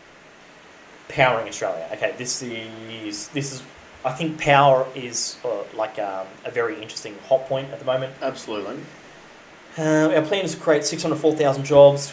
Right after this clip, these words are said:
Speaker 1: with five out of six new jobs created in regions. It will spur seventy-six billion of investment. Uh, we'll cut power bills for families and businesses by two hundred seventy-five dollars a year.
Speaker 2: For homes by twenty twenty-five.
Speaker 1: Yeah,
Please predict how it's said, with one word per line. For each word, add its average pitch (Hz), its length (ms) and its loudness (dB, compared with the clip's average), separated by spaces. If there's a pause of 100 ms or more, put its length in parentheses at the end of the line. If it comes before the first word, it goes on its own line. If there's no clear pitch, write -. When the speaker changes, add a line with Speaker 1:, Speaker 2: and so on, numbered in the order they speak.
(140)
Speaker 1:
with 131 180 -6
five 143 460 2
out 131 80 2
of 117 80 -8
six 139 200 -8
new 135 60 -8
jobs 127 200 -2
created 123 360 0
in 120 160 -8
regions. 156 880 -2
It 147 60 -10
will 135 80 -12
spur 123 240 2
seventy-six 123 480 -6
billion 123 340 -4
of 117 140 -8
investment. 139 640 -2 (640)
Uh, 123 360 -2
we'll 123 140 -8
cut 139 280 -2
power 135 360 6
bills 131 240 -2
for - 140 -14
families 123 480 -8
and 120 100 -14
businesses 123 340 -12
by 113 140 0
two - 140 -6
hundred 123 140 -6
seventy-five 120 420 -6
dollars 120 240 -2
a 120 40 -12
year. 135 440 0 (1700)
Speaker 2:
For - 100 -10
homes 117 280 -6
by 110 220 -6 (200)
twenty 110 260 -12
twenty-five. 104 640 -10 (340)
Speaker 1:
Yeah, 131 260 -6